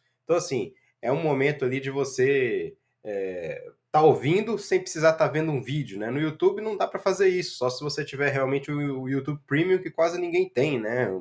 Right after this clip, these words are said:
Pagar mais por uma coisa que a gente já vê de graça, não, não, pra mim não faz sentido nenhum. Enfim, a ideia é essa. Então, se vocês conhecerem pessoas que também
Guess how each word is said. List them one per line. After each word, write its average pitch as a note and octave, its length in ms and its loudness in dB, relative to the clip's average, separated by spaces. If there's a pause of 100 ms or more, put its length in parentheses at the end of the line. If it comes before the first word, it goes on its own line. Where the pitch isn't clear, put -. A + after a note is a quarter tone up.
(120)
Pagar F#2+ 320 -6
mais G#2+ 300 -2
por A2 100 -14
uma G#2 80 -4
coisa A2+ 220 -10
que A#2 60 -14
a - 20 -12
gente A2+ 160 -16
já A#2 100 -2
vê A2+ 180 -6
de A#2 120 -10
graça, C3+ 480 4 (360)
não, A2+ 280 -4
não, A2 300 -10 (180)
pra G#2+ 180 2
mim A#2+ 140 2
não D3 100 2
faz C#3 180 2
sentido B2+ 400 -6
nenhum. G#2 280 0
Enfim, A#2 280 -4 (320)
a A#2+ 140 6
ideia D3 340 8
é C#3+ 120 8
essa. F#3 340 4 (260)
Então, - 120 -2
se - 100 2
vocês - 300 -6 (200)
conhecerem C#3 500 6
pessoas C3+ 480 4
que - 120 -10
também B2 580 4